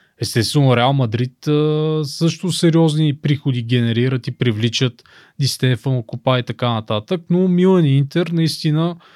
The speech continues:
използват много добре финансовата си мощ, това, че имат, а, в лицето на Нерео Роко, на Еленьо Ерера, с-, а,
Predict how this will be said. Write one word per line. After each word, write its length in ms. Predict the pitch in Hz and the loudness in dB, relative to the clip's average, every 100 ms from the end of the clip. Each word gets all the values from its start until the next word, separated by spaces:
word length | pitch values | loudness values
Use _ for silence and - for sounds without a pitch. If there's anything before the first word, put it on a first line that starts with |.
| - _ | -20 _
използват 720 | 156 - 170 165 143 160 151 - | -4 0 4 6 6 2 0 0
много 260 | 156 151 143 | 4 4 4
добре 540 | 135 135 135 135 127 | 0 2 2 2 0
финансовата 680 | 110 123 123 117 117 113 104 | -2 -2 -2 -2 -4 -6 -10
си 160 | - | -8
мощ, 320 | 92 107 139 - | -8 -6 -6 -4
това, 160 | 123 | -6
че 200 | 117 - | -4 -2
имат, 400 | 127 131 120 - | 0 0 -4 -6
а, 260 | 123 110 101 - _ _ - | -4 -4 -6 -14 _ _ -6
в 140 | 117 120 | -6 -4
лицето 800 | 113 - 135 120 - 117 113 110 _ _ _ - | -6 0 0 0 -2 -2 -2 -6 _ _ _ -2
на 600 | 123 110 107 104 101 101 | 2 2 2 2 0 0
Нерео 440 | 110 131 135 135 | 2 4 4 4
Роко, 420 | 135 135 - 135 131 | 2 0 0 -2 0
на 400 | 120 110 107 104 | 0 0 -2 0
Еленьо 380 | 123 135 131 | 2 4 4
Ерера, 520 | 127 123 135 135 131 127 - _ - | 2 0 2 2 0 -4 -12 _ -20
с-, 140 | - _ 165 | -20 _ -4
а, 240 | 127 113 | -2 -2